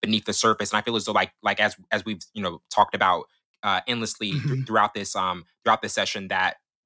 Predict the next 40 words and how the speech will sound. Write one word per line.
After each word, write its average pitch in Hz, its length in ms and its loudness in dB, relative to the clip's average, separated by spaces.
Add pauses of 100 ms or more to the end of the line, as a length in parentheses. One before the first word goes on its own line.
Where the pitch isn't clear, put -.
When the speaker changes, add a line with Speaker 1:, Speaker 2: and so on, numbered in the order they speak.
Speaker 1:
that's 131 260 4
really, 113 280 -2
like, 107 180 2
like, 110 180 2
like, 110 200 0
like, 104 160 -2
the 107 60 -4
main 104 200 0
focal 104 240 -4
point 98 280 -4
is 95 260 -6 (340)
the 117 80 4
mentality 113 840 2
and 110 260 -4 (320)
honestly, 139 260 2
like, 120 120 0
the 107 80 -2
mental 110 280 -6
health 113 220 0
that, 98 220 -2
that, 98 240 0 (220)
you 120 140 -6
know, 98 240 -2
you're 117 120 -2
seeing 147 180 0
high 127 160 4
schoolers 107 320 -6
have 113 160 0
to 98 80 -10
go 104 200 -6
through 95 200 -10
and, 85 160 -6
and 101 80 -8
navigate 98 480 -2 (360)
and 113 120 -2
still 120 300 0
put 117 180 0
on 98 200 4
a, 98 120 -4
a, 107 320 -6